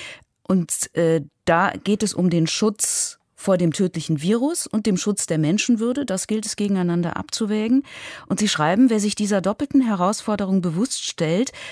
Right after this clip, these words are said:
kann gar nicht anders, als im Sinne von Dietrich Bonhoeffers Verantwortungsethik Schuld auf sich zu nehmen." Also hat dieser Arzt im Sinne von Dietrich Bonhoeffer Schuld auf sich genommen?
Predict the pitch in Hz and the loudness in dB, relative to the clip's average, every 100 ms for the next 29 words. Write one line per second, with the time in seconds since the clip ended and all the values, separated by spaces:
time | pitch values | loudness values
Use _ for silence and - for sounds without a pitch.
0 | - - 254 302 165 147 - - 135 175 | -8 0 2 4 2 0 -2 -4 0 0
1 | 240 - 196 - 165 196 247 202 170 196 | -2 -4 -4 -2 0 2 2 0 -2 -4
2 | - 180 - 170 202 202 190 175 - - | -6 -6 -2 2 2 0 -2 -6 -4 -4
3 | 165 196 - 185 180 - 180 170 185 - | -4 -4 -4 -4 -4 -4 -6 -6 -8 -10
4 | - - - 247 247 - - 110 - - | -14 -6 0 0 0 -6 -8 -6 -6 -6
5 | 131 - - - 147 135 135 123 110 90 | -6 -10 -6 -2 2 2 2 2 0 -4
6 | - - 143 143 160 - 214 202 - 202 | -10 -10 -6 -4 -4 -4 -4 -2 -2 -4
7 | - 214 180 214 240 208 208 - 196 - | -2 0 2 0 0 -2 -4 -6 -6 0
8 | 190 190 208 247 247 - - - 226 254 | 2 2 0 -4 -6 -12 -10 -2 -2 -2
9 | 214 220 - 214 220 | -4 -4 -2 -2 0